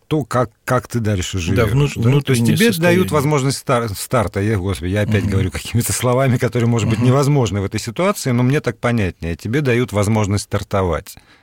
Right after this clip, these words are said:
Speaker 1: А
Speaker 2: Ты,
Speaker 1: дальше
Speaker 2: ты,
Speaker 1: уже ты либо
Speaker 2: э,
Speaker 1: побежал
Speaker 2: человек трёхсоставен, дух, душа и тело,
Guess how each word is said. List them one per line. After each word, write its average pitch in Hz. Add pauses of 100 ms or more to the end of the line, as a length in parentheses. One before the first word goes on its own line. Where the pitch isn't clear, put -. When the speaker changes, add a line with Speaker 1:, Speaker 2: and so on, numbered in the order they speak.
Speaker 1:
А 98
Speaker 2:
Ты, 92
Speaker 1:
дальше 147
Speaker 2:
ты, 180
Speaker 1:
уже 165
ты 139
либо 135
Speaker 2:
э, 131
Speaker 1:
побежал 131
Speaker 2:
человек 151
трёхсоставен, 170
дух, 127
душа 117
и 101
тело, 180